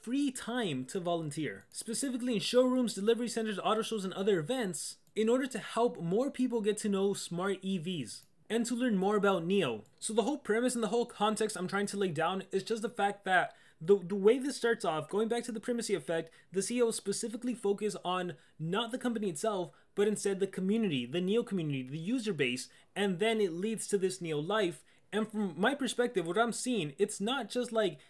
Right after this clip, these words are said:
"Here's some merch, go buy it." What I'm seeing is that Neo is essentially trying to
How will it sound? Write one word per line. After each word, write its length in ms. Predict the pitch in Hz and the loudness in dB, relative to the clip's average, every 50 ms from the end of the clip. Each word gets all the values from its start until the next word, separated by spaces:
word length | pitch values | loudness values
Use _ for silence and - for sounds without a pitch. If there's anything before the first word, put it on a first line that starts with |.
| _ _ | _ _
"Here's 280 | - - 220 240 240 - | -6 0 0 2 2 2
some 140 | - 190 156 | 0 0 2
merch, 540 | 165 208 240 208 156 147 147 - - 156 | 2 4 4 6 4 2 2 -4 -8 -2
go 140 | 156 202 196 | 2 2 2
buy 220 | 160 151 165 196 208 | 2 2 2 2 2
it." 260 | 165 135 127 - - - _ _ _ - | 2 2 0 -2 -8 -20 _ _ _ -2
What 160 | 165 196 214 | 0 2 4
I'm 180 | 214 202 190 | 4 2 2
seeing 300 | 190 - - 285 277 240 | -2 -4 -4 -2 -2 0
is 160 | 214 208 185 170 | 0 0 0 0
that 200 | 185 175 151 147 | 0 -2 0 0
Neo 260 | 165 208 240 254 247 | -2 0 0 0 0
is 140 | 226 - - | -2 -2 -4
essentially 500 | - 185 - - 202 202 - 208 208 196 | -6 -6 -4 -4 -4 -4 -2 -4 -6 -4
trying 300 | - - 190 190 185 185 | -4 -4 -4 -4 -4 -4
to 300 | - 190 175 165 156 | -4 -2 -2 -2 -4